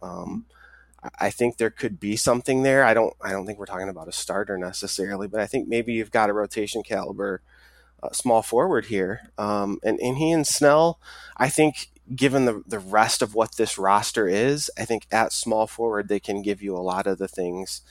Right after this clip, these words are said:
uh, that you're looking for and that you need out of that position. So, yeah, I, I'm super happy to see that he looks like an N B A player after hardly seeing him a season ago. He lo-,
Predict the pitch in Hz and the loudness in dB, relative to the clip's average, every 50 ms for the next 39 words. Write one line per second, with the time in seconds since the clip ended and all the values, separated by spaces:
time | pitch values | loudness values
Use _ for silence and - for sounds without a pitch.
0 | - - - - _ _ _ - 87 85 92 85 73 92 95 95 90 95 95 - | -20 -20 -20 -20 _ _ _ -10 -8 -6 -6 -6 -6 -6 -8 -8 -8 -10 -10 -10
1 | 92 90 - - 90 90 87 85 85 85 - - 85 87 85 90 90 90 90 87 | -10 -10 -10 -12 -14 -12 -12 -10 -8 -8 -8 -10 -10 -12 -12 -10 -8 -6 -4 -4
2 | 85 85 82 - - 85 82 - _ - 82 - - 95 - - - 85 - - | -4 -4 -6 -6 -6 -6 -6 -6 _ -14 -12 -8 -8 -8 -8 -8 -10 -10 -12 -10
3 | - - - - 95 90 90 90 - _ _ - - _ _ _ _ _ _ 98 | -8 -6 -6 -4 -4 -4 -4 -6 -8 _ _ -20 -20 _ _ _ _ _ _ 2
4 | 113 123 165 156 87 90 107 - - - 120 123 - - - - 135 139 139 - | 4 4 6 6 4 4 4 2 2 0 0 0 0 -2 0 0 0 0 2 2
5 | 147 123 123 123 120 - - 117 107 104 - - - 113 113 104 87 - 113 113 | 2 2 2 2 0 0 0 -2 -2 -2 -4 -4 -4 -4 -4 -4 -4 -4 -4 -6
6 | 113 107 98 110 117 - - - - 110 110 113 - 113 110 90 - 107 110 113 | -6 -2 -2 -2 -2 -2 -4 -4 -2 0 0 0 0 0 2 2 2 2 0 0
7 | 101 110 107 110 110 113 113 - - 110 110 139 127 104 92 95 104 104 - - | -2 -2 0 0 0 0 -2 -2 0 0 0 0 0 -2 -4 -6 -8 -10 -12 -10
8 | 107 104 104 - - 98 98 - - - 95 104 110 120 117 107 104 98 - - | -8 -8 -8 -8 -10 -14 -12 -12 -8 -4 -2 0 0 0 -2 -2 -4 -4 -6 -8
9 | 110 127 135 107 95 98 95 95 98 98 - - - - - 107 98 87 95 131 | -6 -6 -6 -6 -6 -8 -10 -12 -12 -12 -14 -14 -12 -10 -8 -6 -6 -4 -2 0
10 | 139 147 | 0 0